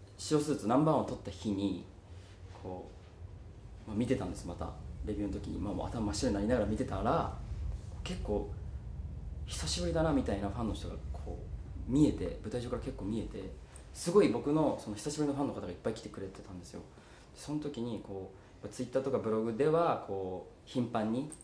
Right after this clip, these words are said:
あの、忙しくて、反応がなく、なく、なかったとしても、やっぱりこう、ちゃんとつながってるというか、ずっと思ってくれてるんだなってところと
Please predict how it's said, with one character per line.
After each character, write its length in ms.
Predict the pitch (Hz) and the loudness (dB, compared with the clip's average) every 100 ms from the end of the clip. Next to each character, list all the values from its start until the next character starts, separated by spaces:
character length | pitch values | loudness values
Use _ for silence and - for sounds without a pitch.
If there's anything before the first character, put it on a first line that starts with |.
| - | -14
あ 180 | 95 90 | -12 -10
の、 80 | 90 | -10
忙 240 | 90 104 104 | -6 -4 -4
し 100 | - | -6
く 80 | - | -8
て、 260 | 90 85 - - - - - - - | -8 -8 -12 -20 -20 -20 -20 -18 -4
反 160 | 104 | 0
応 80 | 104 | 0
が 60 | 98 | 2
な 120 | 127 | -2
く、 80 | - - - - | -4 -16 -20 -12
な 100 | 113 | -10
く、 100 | 113 - - - - | -10 -12 -20 -20 -8
な 100 | 117 | -2
か 80 | 113 | 0
っ 20 | |
た 100 | - | 0
と 100 | 101 | -2
し 100 | - | -4
て 80 | 110 | -2
も、 280 | 139 131 - - - - - | 0 -2 -4 -14 -18 -18 -8
や 80 | 117 | -8
っ 40 | - | -4
ぱ 80 | 165 | -4
り 60 | |
こ 140 | 143 101 | 0 -2
う、 20 | |
ち 120 | - | -2
ゃ 40 | 117 | -4
ん 80 | |
と 120 | 110 104 | -4 -2
つ 140 | 123 | 0
な 80 | 117 | 2
が 80 | 117 | 2
っ 80 | |
て 80 | 117 | 2
る 80 | 110 | 2
と 80 | 98 | 0
い 100 | 90 | -4
う 60 | |
か、 260 | 87 92 87 - - - - - | -4 -6 -6 -10 -20 -20 -20 -18
ず 80 | - | -6
っ 40 | |
と 100 | 104 | 0
思 140 | 104 113 | 2 0
っ 20 | |
て 180 | - 95 | -4 -6
く 160 | - | -4
れ 60 | 98 | -2
て 120 | 104 | 0
る 80 | 101 | 0
ん 100 | 98 | 0
だ 80 | 95 | -2
な 200 | 95 95 | -2 -4
っ 40 | - - - | -8 -18 -16
て 80 | - | -10
と 120 | 95 | -8
こ 100 | 95 | -4
ろ 100 | 92 - | -6 2
と 360 | 165 131 - | 4 4 0